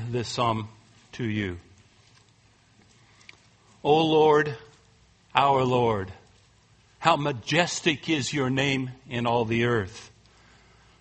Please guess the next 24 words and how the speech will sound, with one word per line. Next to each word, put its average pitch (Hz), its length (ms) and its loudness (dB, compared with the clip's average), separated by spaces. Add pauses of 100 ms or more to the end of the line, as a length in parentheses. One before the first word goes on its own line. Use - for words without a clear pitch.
(380)
who 160 100 0
have 165 200 2
displayed 160 520 0
your 160 140 -2
splendor 151 520 0
above 139 420 0
the 131 100 0
heavens. 120 720 -4 (1000)
From 147 220 -4
the 147 80 0
mouth 156 380 4
of 127 100 -4
infants 160 480 -2
and 127 140 -2
nursing 143 400 -2
babes, 143 440 0
you 139 180 -4
have 143 120 -6
established 143 640 0
strength 139 500 -2 (500)
because 143 380 -2
of 143 140 -4
your 143 160 0
adversaries, 139 920 0